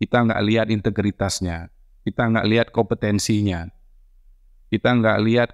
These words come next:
korelasinya. Nah, hal-hal seperti tadi itu nggak menjadi acuan ketika kita melakukan pemilihan. Lebih banyak, misalnya, kita dipengaruhi oleh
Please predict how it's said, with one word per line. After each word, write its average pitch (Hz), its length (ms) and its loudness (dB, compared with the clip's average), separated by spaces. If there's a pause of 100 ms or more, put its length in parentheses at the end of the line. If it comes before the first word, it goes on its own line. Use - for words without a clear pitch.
(140)
korelasinya. 107 1120 -2 (400)
Nah, 110 180 -2
hal-hal 143 400 -2
seperti 147 400 -4
tadi 143 400 -2
itu 175 80 -2
nggak 143 320 -2
menjadi 139 960 -2 (400)
acuan 131 800 0
ketika 127 460 0
kita 120 240 0
melakukan 110 480 0
pemilihan. 95 560 -2 (1040)
Lebih 120 320 2
banyak, 123 480 0
misalnya, 98 800 -2
kita 147 240 -4
dipengaruhi 143 640 -2
oleh 113 320 0